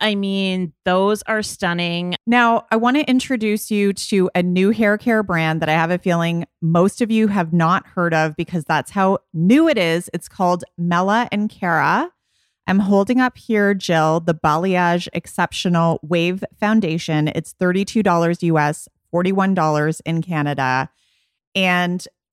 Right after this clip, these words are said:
Speaker 2: I really think this is Canada's next best beauty export. This line was developed by Jason Lee.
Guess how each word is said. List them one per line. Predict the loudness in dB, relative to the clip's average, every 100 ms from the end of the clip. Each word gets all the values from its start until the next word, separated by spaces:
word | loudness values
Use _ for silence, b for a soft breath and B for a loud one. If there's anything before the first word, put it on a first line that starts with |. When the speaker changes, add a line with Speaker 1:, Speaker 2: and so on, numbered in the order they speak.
| -2
Speaker 2:
I |
really | 2 2 2
think | 0 -2 -2
this | -2 -2
is | 0 -2 -4 -6
Canada's | -2 0 0 0 0 -2 -6
next | -2 2 0 -2 -14 -18 -16
best | -6 0 0 0 -6 -18 -20 -20 _ _ _ -2
beauty | 0 0 -2
export. | -4 -8 -8 -8 -8 -12 _ _ _ _
This | -2 -2 0
line | 0 2
was | 0 0
developed | 0 0 0 -4 -2
by | -2
Jason | -2 -4 -2 0 0 0
Lee. | -2 -2 -2